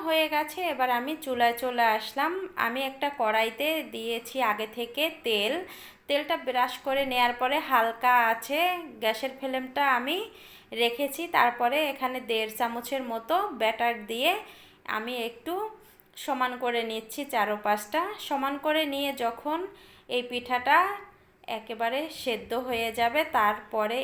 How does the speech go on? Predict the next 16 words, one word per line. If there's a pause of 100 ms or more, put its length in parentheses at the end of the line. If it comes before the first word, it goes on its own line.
(120)
এখানে (100)
দিয়ে
দিতে (100)
হবে (260)
খিরসা। (600)
আমি
উপর (100)
দিয়ে (120)
খিরসা (120)
দেওয়ার (160)
পরে (280)
এখন (200)
হচ্ছে (240)
এভাবে (960)
একটা (140)
খুন্তির